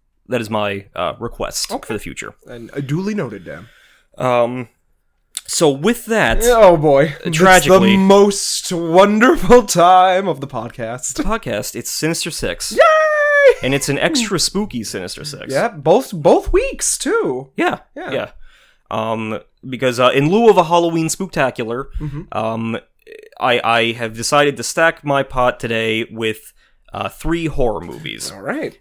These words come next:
Speaker 1: Um, and, uh, technically, they are all creature features.
Speaker 2: Okay.
Speaker 1: Um,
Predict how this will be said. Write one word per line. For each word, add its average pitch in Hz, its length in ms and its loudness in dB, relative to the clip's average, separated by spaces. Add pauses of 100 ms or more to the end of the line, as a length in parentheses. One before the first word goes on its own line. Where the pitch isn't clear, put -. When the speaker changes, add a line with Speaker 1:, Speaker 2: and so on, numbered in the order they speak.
(100)
Speaker 1:
Um, 110 440 -6 (520)
and, 107 500 -2
uh, 85 540 -4
technically, 131 960 -4 (200)
they 123 260 2
are 131 180 2
all 190 260 2
creature 160 420 -8
features. 110 600 -10
Speaker 2:
Okay. 131 400 -12 (180)
Speaker 1:
Um, 110 480 -2